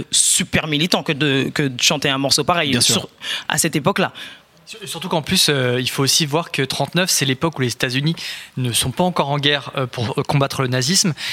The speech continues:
Speaker 3: Et, euh, beaucoup de gens disent que Nina Simone, euh, Nina, <laughs> pardon, Billie Holiday,
Speaker 2: Holiday.
Speaker 3: que Billie Holiday, euh,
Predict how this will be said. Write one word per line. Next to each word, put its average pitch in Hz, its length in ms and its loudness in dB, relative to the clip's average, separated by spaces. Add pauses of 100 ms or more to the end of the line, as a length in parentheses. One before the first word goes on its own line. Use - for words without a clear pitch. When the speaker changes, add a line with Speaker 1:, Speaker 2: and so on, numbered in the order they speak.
(140)
Speaker 3:
Et, 151 140 4
euh, 143 100 2
beaucoup 131 240 -2
de 160 60 2
gens 185 100 2
disent 185 220 2
que 160 100 2
Nina 143 240 2
Simone, 160 380 2
euh, 170 120 4
Nina, 143 180 0 (100)
<laughs> - 100 -4
pardon, 127 180 -2 (180)
Billie 156 200 4
Holiday, 160 300 4
Speaker 2:
Holiday. 127 160 0 (320)
Speaker 3:
que 160 80 2
Billie 143 260 4
Holiday, 165 400 2
euh, 143 320 0